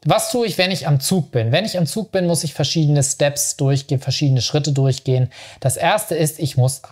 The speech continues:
eine Treppe bauen. Und zwar muss ich eine Treppe mit Hilfe von diesen Bögen hier bauen und mit Hilfe von den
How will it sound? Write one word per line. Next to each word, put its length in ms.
eine 440
Treppe 400
bauen. 420
Und 100
zwar 280
muss 200
ich 160
eine 160
Treppe 400
mit 180
Hilfe 320
von 240
diesen 480
Bögen 420
hier 180
bauen 320
und 220
mit 180
Hilfe 280
von 260
den 280